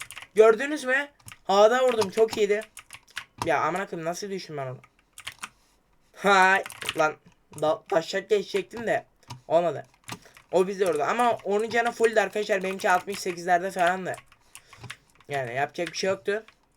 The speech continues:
Hemen şöyle devam edelim. Orr-, ya amına kodumu çocuğu. Her seferinde de beni vurmazsınız ya. Uy. Piç ya. Dört yüz puan olmuş ya arkadaşlar. Herkes dört yüz puana, beş yüz puana gelmiş.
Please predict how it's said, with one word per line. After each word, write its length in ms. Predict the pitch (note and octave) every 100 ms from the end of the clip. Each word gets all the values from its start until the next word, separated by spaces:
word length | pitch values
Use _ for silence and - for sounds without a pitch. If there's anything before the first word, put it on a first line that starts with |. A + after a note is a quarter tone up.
| _ -
Hemen 180 | D#3+ F3
şöyle 320 | F3 F3+ F#3
devam 260 | F3+ F#3 G3
edelim. 300 | E3+ E3+ G#3 _ _ - - - - _ _ -
Orr-, 360 | F3+ G3+ G#3+ - - - -
ya 180 | E3+ D#3
amına 500 | F3+ F#3+ G#3+ F4+ -
kodumu 360 | B3 A3 G3
çocuğu. 380 | F3+ E3 D3+ B2+ - _ _ - - - - _ - - - _ _ -
Her 140 | D3+ F3
seferinde 460 | G#3 G3 G#3 A#3
de 120 | A3+
beni 160 | F#3+ G3
vurmazsınız 600 | G3+ G3+ A#3 A#3+ G#3 E3
ya. 140 | E3+ G3+ _ _ _ - - - _ -
Uy. 320 | F#3+ A3 C#3+ _ _ _ _ _ -
Piç 220 | G3+ -
ya. 180 | F3 E3 - - - - - - _ _ -
Dört 260 | A3+ A3+
yüz 120 | -
puan 280 | - A3 A3+
olmuş 260 | A3 F#3 -
ya 80 | E3
arkadaşlar. 480 | F3 G3 F#3 E3
Herkes 420 | D#3+ G3 G#3 G#3+ E3+
dört 220 | G#3 G#3
yüz 120 | G#3+
puana, 340 | - G3 G3+
beş 260 | F#3+ G3+ -
yüz 100 | G3
puana 240 | G3 G3
gelmiş. 460 | G#3+ F3+ G3+ G#3 -